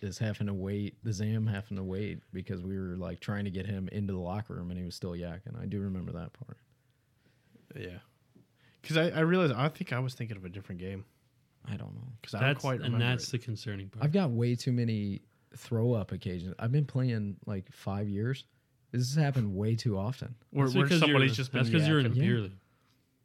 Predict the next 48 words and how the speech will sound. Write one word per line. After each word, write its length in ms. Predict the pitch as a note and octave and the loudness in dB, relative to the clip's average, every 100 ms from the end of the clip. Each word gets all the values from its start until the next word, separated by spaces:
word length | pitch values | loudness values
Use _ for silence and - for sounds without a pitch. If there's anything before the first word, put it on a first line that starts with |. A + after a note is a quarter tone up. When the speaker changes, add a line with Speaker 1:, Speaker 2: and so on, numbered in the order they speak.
| _ | _
Speaker 2:
Yeah. 140 | - - | -16 -6
Speaker 1:
Well, 220 | G2 G2 - | -4 -2 -2
Speaker 3:
<laughs> 80 | - | 4
Speaker 1:
listen. 260 | A3 G3+ - - - - - - - _ G2+ | 6 6 4 0 -16 -20 -20 -20 -20 _ -10
Speaker 3:
Some 280 | - D#3+ G3+ | 0 2 4
people 240 | G#3+ F#3 D3 | 2 0 2
actually 320 | D3 C3+ D#3 | 0 0 0
take 300 | - C3 A2+ | 0 0 0
beer 160 | A#2+ B2 | 2 4
league 320 | A#2+ G#2+ G2+ - | 2 0 -6 -8
to 320 | - A#2+ A2 | -2 -2 -2
that 320 | G#2+ G#2+ G#2+ | -4 -4 -4
meaning 460 | G#2+ G2+ G#2+ C3 C#3 - - | -6 -6 -6 -6 -8 -16 -10
of, 160 | A2+ G#2+ | -6 0
like, 160 | A2+ G#2 | 0 2
you 100 | D3 | 2
Speaker 2:
Of 160 | C3 | 4
Speaker 3:
drink 300 | - - A2+ | 2 0 4
Speaker 2:
you 120 | C3 B2 | 6 6
get 200 | B2 B2 | 4 2
Speaker 3:
beer. 140 | A2+ | 4
Speaker 2:
plastered, 540 | A#2+ A#2 A#2 - A#2 | 4 4 0 -2 -2
then 160 | A2+ G2+ | 0 -2
you 80 | G2+ | -4
go 140 | G2 | -4
and 80 | F#2 | 2
Speaker 3:
Our 160 | C#3 G3+ | 4 4
Speaker 2:
play. 80 | |
Speaker 3:
teams 380 | - G3+ G3+ G3+ | 2 -4 -4 -2
have 140 | F3 B2 | -2 0
never 320 | A2+ A2 G#2+ | 0 2 0
done 220 | G2 G2 | -2 -4
that. 160 | F#2 F#2 | -6 -4
Speaker 1:
I 40 | D3 | 0
don't 140 | E3+ | 2
know 160 | C#3 G#2+ | 4 4
if 80 | B2 | 2
we 60 | A#2 | 4
got 60 | |
Speaker 3:
Because 280 | C#3+ C3+ A2+ G#2+ - - | 6 6 4 -2 -8 0
I 180 | B2 | 2
feel 380 | C3+ D#3 D#3 D3 | 2 2 0 0
we 440 | A#2+ B2+ C#3+ E3 D#3 | 0 0 0 -2 -2
are 140 | B2+ | 2
actually 380 | A#2+ A#2 B2 G#2+ | 2 0 -4 -6
trying 640 | - A2 A2 G#2 G2 G2 - - | -4 -2 0 -2 -6 -10 -16 -16
to 80 | G#2+ | -10
play. 300 | G#2 G2 | -8 -8